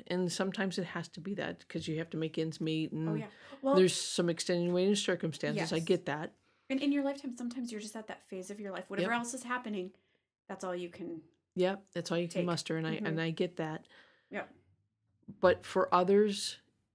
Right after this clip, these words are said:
Speaker 1: if it is just a job and you have the ability to get out, go find something you're passionate about, do something that you're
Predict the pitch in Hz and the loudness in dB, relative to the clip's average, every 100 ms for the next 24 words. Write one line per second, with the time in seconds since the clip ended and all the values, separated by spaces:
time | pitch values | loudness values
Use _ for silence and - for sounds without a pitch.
0 | _ 175 170 180 175 - 190 185 - 180 | _ -2 2 2 4 4 2 0 -2 -4
1 | - 165 175 160 160 160 - 170 156 - | -2 -2 -2 -2 -4 -6 -2 0 -2 -4
2 | 165 175 175 160 165 160 156 151 - _ | -6 -2 -2 0 -2 0 -4 -6 -10 _
3 | _ _ _ _ _ _ - 147 143 160 | _ _ _ _ _ _ -10 -8 0 2
4 | 180 165 156 - _ _ 165 151 180 175 | 4 2 -2 -6 _ _ -12 0 2 2
5 | 170 175 165 160 147 151 151 - 143 156 | -2 -2 -4 -6 -6 -8 -10 -8 -8 -8
6 | - 196 208 214 214 - 170 170 - 165 | -4 -4 -2 -4 -8 -6 -4 -2 -2 -4
7 | 170 156 156 147 - _ - _ _ 147 | -4 -6 -4 -6 -8 _ -20 _ _ -4
8 | - | -4